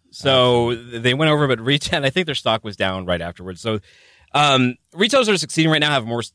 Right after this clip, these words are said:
Speaker 1: more diverse product lineups is kind of what they're saying about that. Simply targeting home goods isn't enough, and, uh, they don't think their e-commerce offerings are robust enough. So I think people are kind of thinking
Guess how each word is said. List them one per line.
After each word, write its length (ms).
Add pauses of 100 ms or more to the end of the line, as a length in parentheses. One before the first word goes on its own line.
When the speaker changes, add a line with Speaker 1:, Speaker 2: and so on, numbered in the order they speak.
Speaker 1:
more 260
diverse 360
product 280
lineups 400
is 160
kind 220
of 60
what 100
they're 140
saying 260
about 220
that. 160
Simply 240
targeting 400
home 260
goods 400 (480)
isn't 280
enough, 520
and, 440
uh, 280
they 120
don't 160
think 120
their 100
e-commerce 520
offerings 480
are 140
robust 480
enough. 260
So 200
I 60
think 240
people 240
are 40
kind 180
of 60
thinking 380